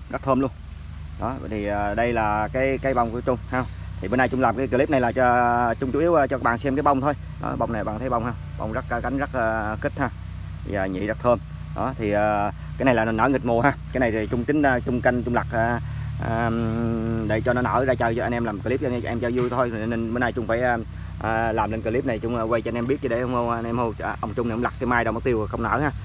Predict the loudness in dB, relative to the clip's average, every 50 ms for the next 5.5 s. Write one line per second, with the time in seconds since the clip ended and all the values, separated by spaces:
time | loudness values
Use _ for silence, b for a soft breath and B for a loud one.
0 | B B -4 -2 0 0 0 0 2 2 2 2 2 0 -2 -2 -2 -2 B B
1 | B B B B 0 2 4 4 4 4 4 2 2 2 2 2 2 4 4 4
2 | 6 6 4 4 4 2 2 2 2 4 4 4 2 2 0 0 0 2 2 2
3 | 4 4 4 4 2 2 2 0 2 2 2 2 2 2 2 0 0 0 -2 -2
4 | -2 0 0 2 2 2 2 2 2 4 4 4 4 4 2 2 2 2 2 2
5 | 2 2 2 2 2 2 2 2 2 2